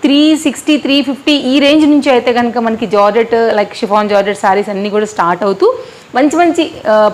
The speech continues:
పార్టీ వేర్ కలెక్షన్ వరకు కూడా డిఫరెంట్ సారీస్ మ్యామ్ దగ్గర అయితే కనుక బెస్ట్ క్వాలిటీ, బెస్ట్ ప్రైస్లో అయితే కనుక ఉన్నాయండి. So లేట్ చేయకుండా one by one చూపిస్తాను.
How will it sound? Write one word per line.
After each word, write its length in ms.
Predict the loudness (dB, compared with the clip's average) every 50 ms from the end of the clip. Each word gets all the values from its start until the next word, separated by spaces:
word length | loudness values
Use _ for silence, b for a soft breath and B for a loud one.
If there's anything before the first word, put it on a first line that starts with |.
| 0 -2
పార్టీ 320 | 0 0 0 0 0 0
వేర్ 140 | 2 2 0
కలెక్షన్ 360 | 0 0 -2 -2 -2 -4 -2
వరకు 220 | -2 -2 -2 -4 -6
కూడా 200 | -4 0 0 0
డిఫరెంట్ 540 | 0 -2 -6 -10 -4 -2 0 0 0 2 2
సారీస్ 340 | 0 2 2 0 -2 -2
మ్యామ్ 300 | -4 -2 0 0 0 -2
దగ్గర 180 | -4 -4 -2 -2
అయితే 220 | -4 -4 -4 -6
కనుక 400 | -6 -6 -8 -4 -2 0 0 0 B B B B B B B B -18
బెస్ట్ 400 | -6 -4 -4 -4 -4 -4 -4 -6
క్వాలిటీ, 540 | -2 0 2 2 2 2 0 0 -2 -2 -4 -8 -12 -12 -12
బెస్ట్ 420 | -10 -4 -2 -2 -2 -2 -4 0
ప్రైస్లో 260 | 0 0 0 2 0
అయితే 180 | -2 0 0 0
కనుక 200 | 0 -2 -2 -2
ఉన్నాయండి. 500 | -2 -2 -2 -2 -4 -4 -6 -8 -8 -10 -10 -8 -6
So 120 | -4 -2
లేట్ 320 | 0 0 0 0 0 0 -2
చేయకుండా 380 | -2 0 0 0 0 0 0
one 160 | 0 -2 -2 0 0
by 140 | 0 2 0
one 160 | 0 0 -2
చూపిస్తాను. 520 | -2 -2 -4 -4 -2 -2 0 0 0 -4